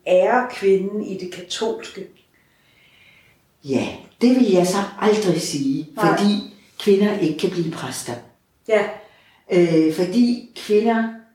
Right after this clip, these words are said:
Speaker 2: øh, altså det er jo den der dobbelt, en, altså jeg ville kalde det form for dobbeltkommunikation, ikke?
Speaker 1: Jo.
Speaker 2: Fordi så ærer man hende jo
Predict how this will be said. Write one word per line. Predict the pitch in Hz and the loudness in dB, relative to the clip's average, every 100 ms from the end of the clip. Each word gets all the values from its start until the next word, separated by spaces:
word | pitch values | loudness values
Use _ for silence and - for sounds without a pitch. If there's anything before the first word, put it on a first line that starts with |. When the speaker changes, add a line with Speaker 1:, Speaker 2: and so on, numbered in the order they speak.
| _ _ | _ _
Speaker 2:
øh, | 202 180 175 165 165 160 - _ _ _ - - _ - | -2 0 0 -2 -4 -6 -10 _ _ _ -20 -20 _ -12
altså | 180 180 | -10 0
det | 233 247 | 2 4
er | 226 240 | 4 4
jo | 254 | 4
den | 240 233 226 | 4 2 4
der | 226 226 | 2 2
dobbelt, | - 214 226 262 - - | 2 2 2 0 -2 -8
en, | - 202 196 196 - - | -2 0 0 -4 -6 -4
altså | 190 202 | -2 2
jeg | 226 240 233 | 2 2 2
ville | 226 214 | 0 0
kalde | 214 196 185 | 2 2 4
det | 180 | 0
form | 214 208 | 0 -2
for | 226 | -2
dobbeltkommunikation, | 202 180 202 196 180 175 160 170 - 170 160 | 2 2 0 0 0 0 -2 -2 0 -2 -2
ikke? | 196 196 - - 233 | -8 -10 -12 -4 -2
Speaker 1:
Jo. | 226 - - _ _ _ | -2 -4 -18 _ _ _
Speaker 2:
Fordi | 233 226 240 - - _ - | -2 2 2 0 -6 _ -14
så | - 254 - - | -2 0 0 4
ærer | 220 233 262 302 | 4 6 4 2
man | 220 180 | 0 0
hende | 180 175 170 | 0 -2 -2
jo | 165 | -4